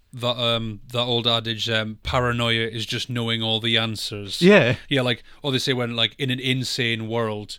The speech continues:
Speaker 1: it's only the insane person who can see clearly kind of thing.
Speaker 2: And you kinda get this, um, you build up this picture of Robin. It's like, okay, what trauma,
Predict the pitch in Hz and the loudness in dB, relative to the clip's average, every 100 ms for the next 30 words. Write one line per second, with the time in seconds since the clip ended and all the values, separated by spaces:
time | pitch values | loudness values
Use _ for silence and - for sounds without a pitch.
0 | - - 123 147 131 120 117 131 135 127 | -16 -10 -8 -4 -2 -2 -2 -4 -2 -2
1 | 117 - 117 110 120 110 - 104 117 120 | -2 -2 -4 -6 -8 -6 -6 -8 -10 -6
2 | 110 139 123 - 113 107 107 101 107 104 | -4 0 -2 -2 -4 -4 -8 -8 -10 -8
3 | 110 107 - - - 175 170 190 214 202 | -12 -14 -20 -20 0 2 4 2 0 0
4 | 196 185 180 - - - - - - - | 0 2 0 -2 -10 -10 -12 -14 -16 -8
5 | 151 151 151 147 147 160 156 - 190 180 | -4 -4 -4 -6 -8 -6 -6 0 0 0
6 | 170 170 - 156 - 196 - - 143 113 | 0 -2 -2 -4 -4 -8 -8 -4 -4 -2
7 | 123 120 156 151 180 185 135 123 147 208 | -4 -4 -8 -6 -6 -4 -4 -2 0 0
8 | - - - 170 180 190 131 120 | -4 -12 -6 -4 -2 0 0 -2